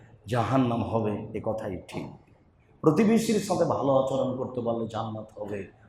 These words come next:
এ কথাই ঠিক। আমি অনুরোধ জানাচ্ছি যে নির্বাচন বা কোনো কিছুকে সামনে রেখে জিন্দিগিতে কারো বিরুদ্ধে মুখ খুলবেন না।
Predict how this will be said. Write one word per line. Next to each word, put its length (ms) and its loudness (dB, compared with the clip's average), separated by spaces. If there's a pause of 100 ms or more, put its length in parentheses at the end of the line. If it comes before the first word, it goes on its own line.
(140)
এ 140 -4
কথাই 400 -4
ঠিক। 160 -6 (420)
আমি 220 12
অনুরোধ 480 12
জানাচ্ছি 520 12
যে 440 6 (280)
নির্বাচন 600 12
বা 120 12
কোনো 340 12
কিছুকে 440 12
সামনে 340 8
রেখে 460 4 (460)
জিন্দিগিতে 600 4
কারো 260 8
বিরুদ্ধে 340 4
মুখ 340 2
খুলবেন 260 -6
না। 220 -14